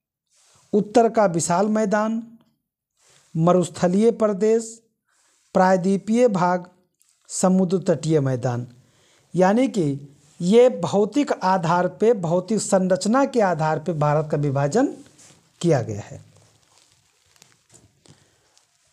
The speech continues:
तो इसे आप लोग नोट कर लीजिए। अब यहाँ पे आप देखेंगे कि मैंने पहले बता दिया था, लद्दाख,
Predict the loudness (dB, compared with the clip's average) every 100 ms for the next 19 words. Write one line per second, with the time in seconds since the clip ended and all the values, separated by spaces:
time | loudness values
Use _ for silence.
0 | _ _ _ _ _ _ _ _ _ _
1 | _ _ _ -2 4 4 2 0 0 0
2 | -2 -2 -2 -2 -4 -8 -20 _ _ _
3 | 0 0 2 2 2 2 0 2 -2 0
4 | -2 -2 -4 -6 -8 -20 _ _ -2 0
5 | 2 2 2 2 0 0 0 0 -2 0
6 | -4 -4 -14 _ _ 0 0 2 0 0
7 | 0 -4